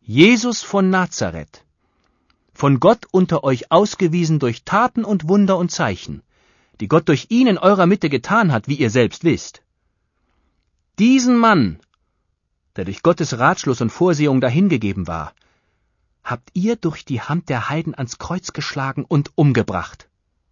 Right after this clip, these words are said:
Den hat Gott auferweckt und hat aufgelöst die Schmerzen des Todes, wie es dann unmöglich war, dass er vom Tode festgehalten werden konnte.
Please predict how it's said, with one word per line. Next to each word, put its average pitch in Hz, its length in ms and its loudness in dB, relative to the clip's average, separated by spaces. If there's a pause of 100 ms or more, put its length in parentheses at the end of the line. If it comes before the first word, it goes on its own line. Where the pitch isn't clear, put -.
(680)
Den 196 420 4 (1300)
hat - 340 -2
Gott 226 260 4 (160)
auferweckt 208 920 2 (1300)
und 98 200 -12
hat 113 200 -10
aufgelöst 151 600 0
die 113 100 -6
Schmerzen 131 520 -4
des 123 160 -10
Todes, 85 580 -10 (640)
wie 98 120 -8
es 98 120 -8
dann 110 140 -4
unmöglich 147 640 0
war, 120 160 0
dass 113 160 -4
er 123 60 -6
vom 107 200 -6
Tode 120 240 -4
festgehalten 95 680 -10
werden 82 220 -12
konnte. 76 320 -16